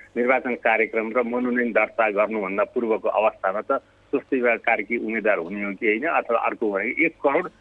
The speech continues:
अस्सी लाखले चाहिँ प्रश्न सोध्न सक्नुहुन्छ। सबैको प्रश्न चाहिँ, अ, त्यो आयोगले दिन सक्यो, सक्थ्यो, सक्दैन थियो, त्यो बेला हो होइन, त्यो एउटा ब-, बहसको कुरो हुन्छ। तर अहिलेको कुरो के हो भन्दा उम्मेदवारी दर्ता भइसकेपछि,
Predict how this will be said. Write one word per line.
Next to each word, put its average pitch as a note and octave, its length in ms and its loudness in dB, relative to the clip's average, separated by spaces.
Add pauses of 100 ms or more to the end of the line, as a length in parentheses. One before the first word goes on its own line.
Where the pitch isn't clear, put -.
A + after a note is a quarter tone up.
(520)
अस्सी D#3 260 2
लाखले C3+ 420 0
चाहिँ B2+ 180 -4
प्रश्न - 360 -4
सोध्न A2 280 -2
सक्नुहुन्छ। G2 440 -4
सबैको B2+ 480 -2
प्रश्न A2 380 -4
चाहिँ, A#2 240 -6 (420)
अ, F#2+ 180 0
त्यो A2 240 0
आयोगले A2+ 340 0
दिन A2 280 -4
सक्यो, G#2+ 460 0
सक्थ्यो, - 520 -2
सक्दैन A2 460 0
थियो, A2 220 -2
त्यो A#2+ 180 -2
बेला A2+ 260 2
हो F2+ 160 2
होइन, G2+ 420 0
त्यो - 360 -6
एउटा C3 240 2
ब-, F#2 360 -6
बहसको G2+ 400 0
कुरो F2 200 -8
हुन्छ। - 220 -10 (420)
तर D3+ 60 4
अहिलेको D#3 420 2
कुरो F3 240 -6
के D3 140 -4
हो C#3 120 4
भन्दा A2+ 480 -4
उम्मेदवारी C#3 440 0
दर्ता A2+ 360 0
भइसकेपछि, G2+ 1000 -4